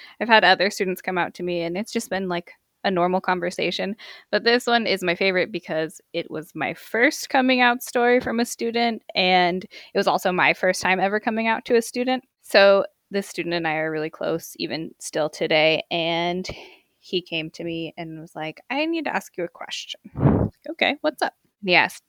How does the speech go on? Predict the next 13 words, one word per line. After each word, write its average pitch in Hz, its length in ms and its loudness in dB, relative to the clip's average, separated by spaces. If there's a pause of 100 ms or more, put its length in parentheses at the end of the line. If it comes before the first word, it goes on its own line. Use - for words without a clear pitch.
"Do 254 80 2
you 311 180 4
know 202 220 6
any 196 200 4
gay 127 260 -4
people?" 359 580 -6
I - 220 -20
was - 180 -20
like, - 160 -8 (160)
"Yes." 202 960 -2 (420)
Like, 175 180 -12
"Where 175 120 -6
are - 280 -16